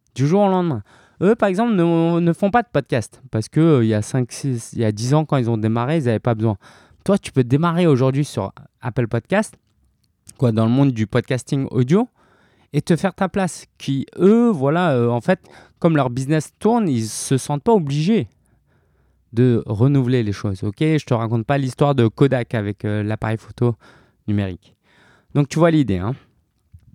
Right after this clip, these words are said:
Autre chose que je voulais te partager, alors il y a beaucoup, beaucoup de choses, mais je vais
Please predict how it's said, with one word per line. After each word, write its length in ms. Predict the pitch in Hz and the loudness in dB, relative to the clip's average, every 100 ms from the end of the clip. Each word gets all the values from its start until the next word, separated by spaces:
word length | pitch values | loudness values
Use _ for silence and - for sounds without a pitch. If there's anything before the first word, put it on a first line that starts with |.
| - - | -14 -2
Autre 280 | 160 - 190 | 0 2 2
chose 240 | 214 196 | 2 2
que 140 | 202 | 2
je 80 | 160 | 2
voulais 220 | 165 185 | 2 2
te 180 | 175 147 | 2 2
partager, 1500 | 135 - 190 - _ - 170 165 147 123 131 180 196 208 214 | 0 -2 -6 -6 _ -4 0 2 0 -2 -2 0 2 2 2
alors 320 | 180 110 101 101 | 0 0 -2 -2
il 20 | |
y 40 | |
a 40 | 95 | -4
beaucoup, 380 | 98 170 - | -6 -10 -10
beaucoup 320 | 156 117 - 110 | -6 -6 -4 -8
de 160 | - | -8
choses, 800 | - - 147 156 165 170 170 - 175 175 - - _ _ - | -20 -6 -2 0 2 0 -2 -2 -2 -2 -6 -20 _ _ -6
mais 160 | 107 | -2
je 140 | 107 101 | -2 -2
vais 240 | 104 107 | -2 -4